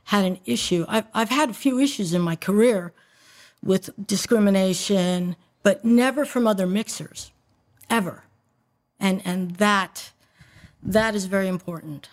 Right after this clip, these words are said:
They've always been generous and great to work with, and, and when I, early on, so helpful and willing to, uh, give advice and willing to teach, you know, and now I,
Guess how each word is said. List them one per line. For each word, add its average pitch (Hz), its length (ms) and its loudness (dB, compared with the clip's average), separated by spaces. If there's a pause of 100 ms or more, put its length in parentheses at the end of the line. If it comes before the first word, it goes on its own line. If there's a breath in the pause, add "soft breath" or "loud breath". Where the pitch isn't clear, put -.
(160 loud breath)
They've 190 240 -6
always 202 260 2
been 180 220 -2
generous 214 580 0
and 170 320 -8 (580 soft breath)
great 196 200 2
to 185 120 -8
work 214 300 0
with, 190 340 0
and, 165 280 -4
and 196 220 2
when 196 140 6
I, 190 120 -2 (120)
early 233 320 4
on, 202 560 0
so 196 380 0
helpful 202 720 0
and 180 360 -4
willing 208 380 2
to, 180 380 -6
uh, 165 240 -6 (720 loud breath)
give 180 160 4
advice 208 760 0
and 170 300 -4
willing 214 420 2
to - 160 -10
teach, - 800 -2 (360)
you 214 120 -2
know, 175 200 -2
and 202 200 6
now 214 380 2
I, 175 120 -8